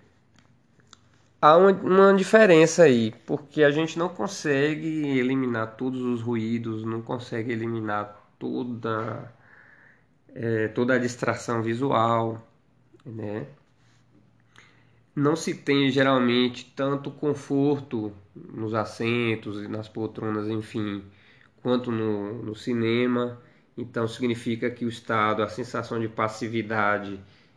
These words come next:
ela também vai s-, do conforto da passividade, ela vai ser também um pouco diferente.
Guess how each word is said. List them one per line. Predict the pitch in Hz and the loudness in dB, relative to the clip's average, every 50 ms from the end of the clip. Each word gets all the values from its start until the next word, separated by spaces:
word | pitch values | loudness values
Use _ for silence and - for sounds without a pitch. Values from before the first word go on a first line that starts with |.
| _ _ | _ _
ela | - - 110 110 | -10 -6 -6 -6
também | 107 - 113 110 110 110 | -6 -4 -4 -4 -2 -2
vai | 110 110 | -2 -2
s-, | 107 - - - - - - - - - | -4 -6 -10 -18 -20 -20 -20 -20 -20 -18
do | - - - 120 117 117 120 | -16 -14 -12 -6 -2 -2 -2
conforto | 120 - 131 113 117 - 127 123 123 123 123 | 0 0 0 -2 0 0 0 -2 0 -2 -2
da | 113 113 110 | -2 -2 -2
passividade, | - 117 117 113 - 120 117 120 113 110 107 104 104 107 | -2 -4 -6 -6 -6 -6 -6 -4 -2 -2 -2 -2 -2 -2
ela | 104 107 107 | -4 -4 -4
vai | 104 107 107 | -4 -6 -6
ser | 107 - - 113 110 107 | -8 -8 -8 -6 -6 -6
também | 107 - 107 104 104 | -6 -8 -8 -8 -8
um | 104 | -10
pouco | 101 - 107 107 104 | -10 -10 -12 -12 -12
diferente. | - - - 135 135 135 135 120 123 120 123 120 123 - - - | -14 -10 -6 -4 -2 0 0 0 0 0 -2 -2 -6 -10 -20 -20